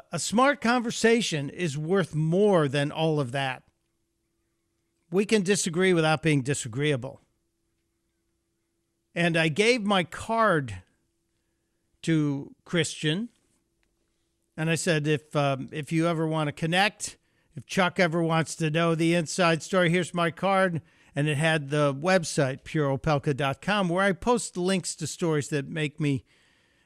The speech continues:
make me think a couple of times. There's not a whole lot on there. Just every morning I put a, a dozen stories up there that you should know about,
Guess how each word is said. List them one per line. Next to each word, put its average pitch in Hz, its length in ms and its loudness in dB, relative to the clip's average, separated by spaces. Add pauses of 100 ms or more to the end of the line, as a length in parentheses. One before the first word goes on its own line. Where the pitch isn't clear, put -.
make 165 320 -2
me 170 140 2
think - 460 -4 (340)
a 156 60 -8
couple 147 340 -2
of 127 100 -4
times. 131 300 -6
There's 190 160 -10
not 247 160 2
a 165 60 -2
whole 127 200 -2
lot 127 220 -6
on 139 140 -6
there. 196 100 -6
Just 196 340 -8
every 156 220 0
morning 139 380 -2
I 135 40 -4
put 143 220 -2
a, 127 100 -2 (380)
a 143 80 -4
dozen 143 420 0
stories 156 540 0
up 139 200 0
there 127 220 0
that 131 280 -6
you 151 180 -4
should 143 240 -4
know 139 220 -2
about, 127 320 -10